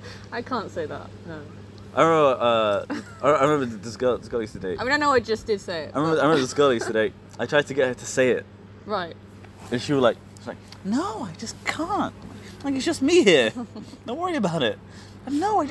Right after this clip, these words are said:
Speaker 2: I just can't do it. I can't physically make myself say it." It's like, "Grow the fuck up. It's me."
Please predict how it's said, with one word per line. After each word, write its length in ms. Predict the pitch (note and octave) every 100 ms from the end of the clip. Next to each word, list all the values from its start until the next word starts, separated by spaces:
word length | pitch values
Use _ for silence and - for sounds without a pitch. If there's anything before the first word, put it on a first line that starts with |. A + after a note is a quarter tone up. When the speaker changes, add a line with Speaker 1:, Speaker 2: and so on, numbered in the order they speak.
| -
Speaker 2:
I 80 |
just 200 | D4 E4
can't 280 | - E4 -
do 100 | -
it. 40 | G3+
I 60 |
can't 240 | G#3 A#3+ -
physically 320 | G#3 A3+ F#3+
make 180 | D#3+ F3
myself 240 | E3 D#3+
say 180 | - C#3+
it." 60 | - - - - - - - -
It's 120 | -
like, 200 | C#3+ -
"Grow 160 | G3+
the 80 | C4
fuck 260 | - A#3+ -
up. 120 | -
It's 120 | A3+
me." 380 | D#3 G3 C#3 B2+